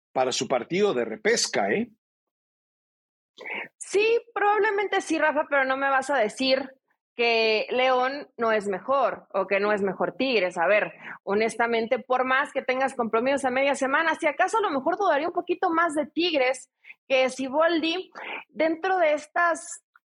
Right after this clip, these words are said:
Speaker 2: rotaciones que ha hecho por necesidad por los partidos de Conca Champions, donde también lo hizo León, ¿eh? León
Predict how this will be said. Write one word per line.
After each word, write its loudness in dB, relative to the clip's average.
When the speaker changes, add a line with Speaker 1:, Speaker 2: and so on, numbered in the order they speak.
Speaker 2:
rotaciones 0
que 0
ha 4
hecho -4
por 4
necesidad 0
por 0
los -2
partidos 0
de -2
Conca -2
Champions, 0
donde 2
también 0
lo 4
hizo 0
León, 2
¿eh? 0
León 2